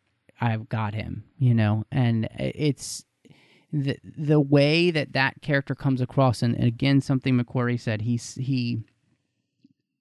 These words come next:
they're, they were filming the scene where there's,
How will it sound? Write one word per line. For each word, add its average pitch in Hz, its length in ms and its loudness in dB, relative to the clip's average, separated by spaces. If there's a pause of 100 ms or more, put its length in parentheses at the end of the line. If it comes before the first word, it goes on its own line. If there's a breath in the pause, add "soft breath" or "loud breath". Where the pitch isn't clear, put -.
(440)
they're, 135 260 6
they 131 100 0
were 117 100 -2
filming 165 380 0
the 139 60 0
scene 135 520 0 (680)
where 120 460 0 (500)
there's, 120 520 -8